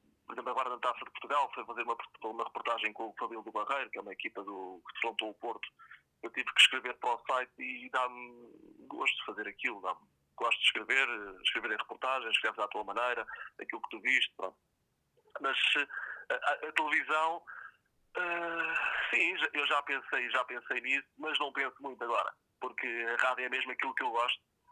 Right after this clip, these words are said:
eh, sobretudo fazer relatos, eh, é o ponto alto da, da,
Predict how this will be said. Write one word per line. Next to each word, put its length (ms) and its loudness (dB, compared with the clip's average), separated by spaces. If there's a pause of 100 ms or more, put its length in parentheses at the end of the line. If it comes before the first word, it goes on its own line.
(400)
eh, 440 0 (100)
sobretudo 340 -4
fazer 220 -4
relatos, 340 0 (140)
eh, 120 -8 (840)
é 40 -2
o 120 -2
ponto 380 -2
alto 240 0
da, 260 -2
da, 140 -4